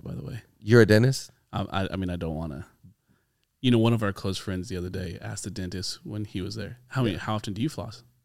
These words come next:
Speaker 1: He said, "Has the, the dentist."
Speaker 2: To the dentist.
Speaker 1: He's like, "Okay, you got me." <laughs>
Speaker 2: Oh, gosh.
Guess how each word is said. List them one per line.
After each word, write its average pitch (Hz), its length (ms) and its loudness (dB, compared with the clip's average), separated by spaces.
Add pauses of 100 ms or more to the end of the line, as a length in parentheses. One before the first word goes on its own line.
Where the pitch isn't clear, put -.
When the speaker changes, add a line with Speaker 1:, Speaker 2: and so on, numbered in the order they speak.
(600)
Speaker 1:
He 110 160 -6
said, 101 180 -2
"Has 98 200 -6
the, 67 140 -6
the 90 140 -6
dentist." 78 240 -6
Speaker 2:
To 131 60 8
the 113 120 6
dentist. 80 460 -2 (100)
Speaker 1:
He's 92 180 -8
like, 87 100 -8
"Okay, 95 240 -8
you 98 60 -14
got - 200 -18
me." 120 140 -16 (200)
<laughs> - 100 -8 (600)
Speaker 2:
Oh, 156 120 8
gosh. - 720 -6